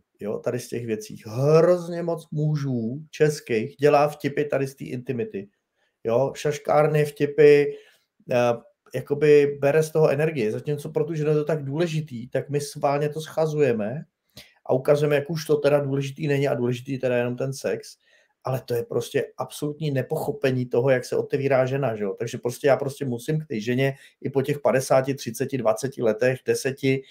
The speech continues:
přistupovat, jako kdybych jí znova balil. Prostě přijdu domů a musím jí tak trochu zbalit. Musím být s ní vědomej, musím jí vyslechnout, musím jí dát prostor.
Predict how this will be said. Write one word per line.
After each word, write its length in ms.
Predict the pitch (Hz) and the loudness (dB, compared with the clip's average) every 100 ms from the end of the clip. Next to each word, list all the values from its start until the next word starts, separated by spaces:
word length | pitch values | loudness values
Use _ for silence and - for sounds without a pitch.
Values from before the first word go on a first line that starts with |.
| - _ | -20 _
přistupovat, 760 | - - 156 - 190 170 160 160 - _ _ _ - | -10 -6 -6 -6 -2 8 8 8 4 _ _ _ -4
jako 220 | 147 170 | 0 0
kdybych 360 | 165 160 156 | 2 0 -2
jí 60 | 165 | 0
znova 280 | 156 156 156 | 6 10 10
balil. 340 | 156 123 104 | 10 8 4
Prostě 360 | - 135 - 147 | 0 -6 -4 -6
přijdu 300 | - 160 170 | -4 -4 2
domů 520 | 139 123 131 156 - | 2 2 0 -2 -2
a 40 | |
musím 240 | 147 147 165 | -4 -4 -4
jí 80 | 165 | -4
tak 180 | 165 | -4
trochu 320 | - 143 143 165 | 2 2 2 0
zbalit. 360 | 143 117 98 - - | 4 4 4 -6 -6
Musím 320 | 135 - 131 | -6 -4 -2
být 180 | 117 - | -2 -4
s 80 | |
ní 100 | 120 | -4
vědomej, 420 | 117 143 165 156 151 | 2 2 4 4 4
musím 300 | 123 - 110 | -2 -6 -4
jí 100 | 117 | -4
vyslechnout, 760 | 143 156 156 156 151 147 143 - - - - | -4 -2 -4 0 2 4 2 -8 -20 -20 -12
musím 240 | 127 139 | -10 -4
jí 80 | 139 | 0
dát 140 | 127 | 2
prostor. 760 | 110 123 147 - 156 143 147 | 0 0 -2 6 8 10 8